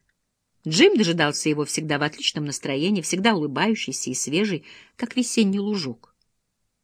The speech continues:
У Якуба такое его настроение всегда вызывало раздражение и недоумение.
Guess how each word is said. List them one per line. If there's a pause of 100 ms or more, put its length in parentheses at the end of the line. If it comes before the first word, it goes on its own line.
(100)
У
Якуба
такое
его
настроение
всегда
вызывало
раздражение
и
недоумение.